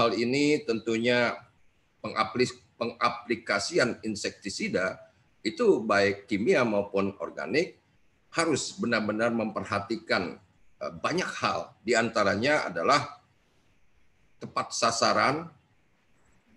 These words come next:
tepat jenis, tepat waktu,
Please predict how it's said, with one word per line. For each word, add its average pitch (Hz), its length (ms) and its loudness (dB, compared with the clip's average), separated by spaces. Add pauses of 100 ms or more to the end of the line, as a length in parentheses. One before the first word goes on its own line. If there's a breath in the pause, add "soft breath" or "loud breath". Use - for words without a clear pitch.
(140)
tepat - 400 -4
jenis, - 560 2 (720)
tepat 120 320 -6
waktu, 139 640 0